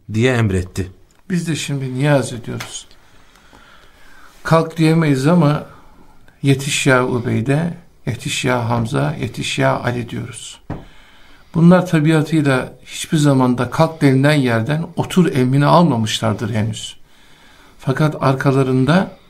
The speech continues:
Speaker 2: onların açtığı çığırı devam ettirebilecek olan saflar bağlamış şeklinde saf ve temiz olan müminler açığı,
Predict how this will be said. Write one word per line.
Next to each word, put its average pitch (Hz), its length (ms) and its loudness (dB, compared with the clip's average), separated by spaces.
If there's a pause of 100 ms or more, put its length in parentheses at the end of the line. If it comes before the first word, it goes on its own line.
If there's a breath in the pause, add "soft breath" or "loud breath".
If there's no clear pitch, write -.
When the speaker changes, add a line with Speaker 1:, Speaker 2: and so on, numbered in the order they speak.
(840 soft breath)
Speaker 2:
onların 139 640 2
açtığı 147 540 0
çığırı 139 480 0
devam 135 380 2
ettirebilecek 113 840 -6
olan 135 300 -2 (800 soft breath)
saflar 135 600 0
bağlamış 127 540 0
şeklinde 131 800 0 (180)
saf - 580 -2
ve 120 140 -8
temiz 127 460 0
olan 120 340 -4 (420 soft breath)
müminler 139 800 0 (1300 soft breath)
açığı, 127 460 -2